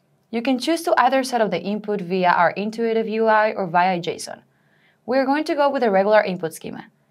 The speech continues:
You can choose to get your data in two different ways, via our search phrase or a direct U R L. To scrape YouTube search results,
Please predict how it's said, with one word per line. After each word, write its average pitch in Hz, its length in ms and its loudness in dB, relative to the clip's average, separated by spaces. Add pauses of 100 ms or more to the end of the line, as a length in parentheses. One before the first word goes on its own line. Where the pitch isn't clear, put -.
(260)
You 262 100 -6
can 381 160 -4
choose 285 280 -4
to 269 60 -6
get 226 140 2
your 185 140 0
data 180 360 2
in 165 180 -8
two 262 440 -4
different 190 340 -6
ways, - 380 -6 (340)
via 269 320 2
our 240 140 2
search 220 320 -6
phrase 160 420 -6
or 294 300 -2
a 240 100 2
direct 208 360 2
U 175 160 -6
R 175 160 -2
L. - 200 -6 (600)
To 247 120 -8
scrape 359 280 0
YouTube 247 340 -2
search 208 340 -2
results, 156 600 -4